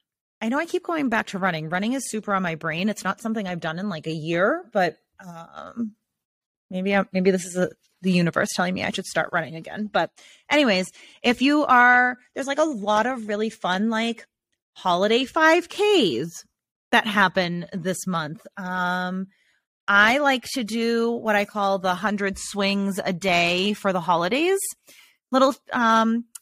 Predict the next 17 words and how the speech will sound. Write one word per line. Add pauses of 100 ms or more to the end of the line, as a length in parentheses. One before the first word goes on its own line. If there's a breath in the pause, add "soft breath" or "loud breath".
I
call
it
a
challenge,
but (1600)
it's
something
that
I've
done
over
the
past
couple
of
years,